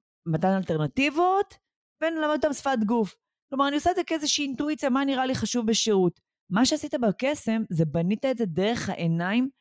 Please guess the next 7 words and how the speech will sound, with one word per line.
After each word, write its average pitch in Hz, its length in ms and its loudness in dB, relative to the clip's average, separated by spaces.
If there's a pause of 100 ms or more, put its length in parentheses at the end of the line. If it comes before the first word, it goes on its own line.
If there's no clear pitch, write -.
(280)
של 175 200 2
המשתתפים, 170 920 0 (360)
דרך 180 300 0
מה 202 160 0
שקורה 208 460 0
להם 190 360 0
כרגע, 180 560 0